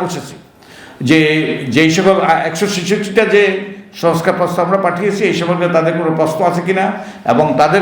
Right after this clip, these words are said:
কোনো, কোনো রকম ওই যে অস্পষ্টতা আছে কিনা, এবং এই প্রক্রিয়া দ্বিতীয় ধাপেও অনেকগুলো বিষয়ে তারা একমত হয়েছে। প্রথম ধাপে অনেকগুলো বিষয়ে একমত হয়েছে, দ্বিতীয় ধাপে আর এক, আবার একমত হয়েছে। তৃতীয় ধাপে আমরা যেটা করেছি,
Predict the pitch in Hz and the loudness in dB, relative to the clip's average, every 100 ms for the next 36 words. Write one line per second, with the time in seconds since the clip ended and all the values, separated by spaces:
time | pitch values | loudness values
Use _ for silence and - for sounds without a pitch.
0 | 196 190 185 175 - - - 165 180 170 | 0 2 2 2 0 -6 -4 0 2 2
1 | 170 170 165 160 135 143 139 147 151 165 | 2 2 0 -4 -2 -2 0 0 0 -2
2 | 185 190 202 190 170 170 190 196 196 - | 0 0 0 0 0 -2 -4 -2 -2 -2
3 | - - - 156 233 180 180 214 262 254 | -8 -14 -6 0 0 0 0 2 2 2
4 | 220 175 180 156 160 151 220 214 208 214 | 0 0 -2 0 -2 0 2 2 2 0
5 | 190 156 147 143 - - - 180 240 - | 0 -2 -2 -6 -12 -18 -4 0 0 2
6 | 214 190 180 180 165 151 143 - 143 135 | 0 0 -2 -2 0 0 0 -2 -8 -4
7 | 135 - 90 - 156 208 202 196 214 208 | -4 -4 -8 -2 0 2 0 0 0 0
8 | 208 214 208 180 214 208 196 214 214 214 | -2 -2 -2 0 0 0 -2 0 0 -2
9 | 190 190 185 175 175 165 160 165 - - | -2 -2 0 2 2 2 2 0 -4 -4
10 | - 170 151 131 131 127 131 117 - - | 0 2 2 -2 -8 -4 -4 -6 -14 -20
11 | _ - - - - - 196 226 269 247 | _ -20 -20 -20 -4 2 4 6 6 4
12 | 247 214 175 180 160 175 165 165 160 165 | 2 0 -2 -4 -4 -6 -4 -4 -4 -4